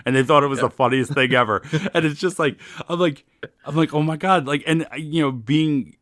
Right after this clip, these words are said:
Speaker 1: having been in Europe, like, and even talking, like, to people in other languages, like, it's like, I'm like,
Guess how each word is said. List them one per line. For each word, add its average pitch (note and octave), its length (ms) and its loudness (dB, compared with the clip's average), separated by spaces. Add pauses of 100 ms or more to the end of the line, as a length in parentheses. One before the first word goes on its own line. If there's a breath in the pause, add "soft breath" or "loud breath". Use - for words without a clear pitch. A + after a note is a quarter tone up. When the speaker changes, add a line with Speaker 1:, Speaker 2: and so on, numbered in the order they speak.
Speaker 1:
having C3 400 0
been A#2+ 280 0
in A#2+ 280 -2
Europe, A2 340 -2
like, G#2 260 -10
and G#2 340 -6 (140)
even C#3+ 200 0
talking, A2+ 380 -2
like, G#2 180 -6
to G#2+ 80 -6
people G#2 300 -6
in F#2 100 -6
other G#2 200 -4
languages, G2 600 -4
like, F#2 220 -8 (640)
it's A2 260 -8
like, A#2 220 -2
I'm A2+ 180 2
like, A#2 220 -2